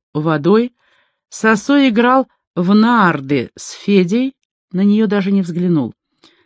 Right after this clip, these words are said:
Но вечером в детской Федя спросил: "Надя, а ты не заболела? У тебя нет температуры?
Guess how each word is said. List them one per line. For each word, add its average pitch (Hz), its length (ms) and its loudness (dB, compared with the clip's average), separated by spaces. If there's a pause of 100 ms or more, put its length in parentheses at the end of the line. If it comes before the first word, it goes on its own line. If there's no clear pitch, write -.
(280)
Но 151 240 4
вечером 262 640 2
в 214 100 0
детской 240 800 -2
Федя 220 320 -2
спросил: 220 680 -2 (400)
"Надя, 143 480 -4 (260)
а 139 140 -6
ты 165 100 0
не 160 120 4
заболела? 156 600 -2 (220)
У - 60 -10
тебя 165 200 0
нет 196 220 2
температуры? 269 720 0